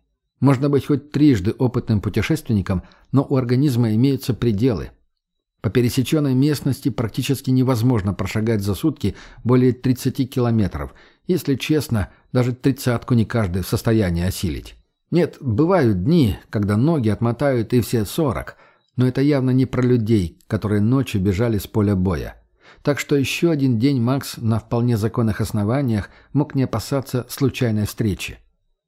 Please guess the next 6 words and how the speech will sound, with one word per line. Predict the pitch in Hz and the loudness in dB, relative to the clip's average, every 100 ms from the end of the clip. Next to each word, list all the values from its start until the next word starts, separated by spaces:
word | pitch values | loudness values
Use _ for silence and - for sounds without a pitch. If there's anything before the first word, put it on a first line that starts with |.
| _ _ _ | _ _ _
Однако | 110 131 127 | -2 0 0
он | 123 120 | 0 0
все | - | 0
равно | 117 123 117 95 | 0 2 0 0
постоянно | 107 - 117 117 110 | -6 -2 0 0 0
прислушивался, | - 107 101 - 143 - 95 - 82 | 0 -2 -2 -2 -2 0 -4 -6 -12